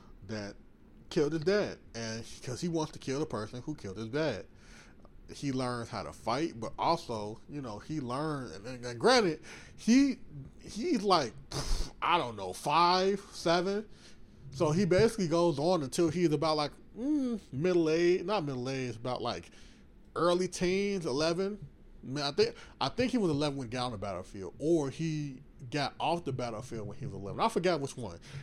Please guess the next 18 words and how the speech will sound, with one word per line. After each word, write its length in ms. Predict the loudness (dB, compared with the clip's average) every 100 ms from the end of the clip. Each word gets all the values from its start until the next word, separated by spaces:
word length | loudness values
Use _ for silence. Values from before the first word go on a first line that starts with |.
| -12 -8
but 100 | -2
this 120 | 2
man 180 | 4 4
was 100 | 0
super 360 | 2 4 4
young, 440 | 4 4 2 -2 -10 -10
you 100 | -6
know, 120 | -4
fighting 340 | -2 2 2 2
adults, 360 | 0 0 -2 -2
killing 280 | 0 2
adults. 520 | 2 0 0 0 -6 -20 -20 -20 -20 -20 -20 -20 -20 -16 -8
Um, 520 | -4 -4 -6 -10 -14 -16 -20 -20 -20 -20 -20 -20 -20 -18 -12
and 220 | -8 -6
so, 460 | -4 -2 -2 -4 -8 -16 -18 -10
you 140 | -8
know, 380 | -6 -6 -8 -10 -8
they 520 | -6 -4 -2 -2 -4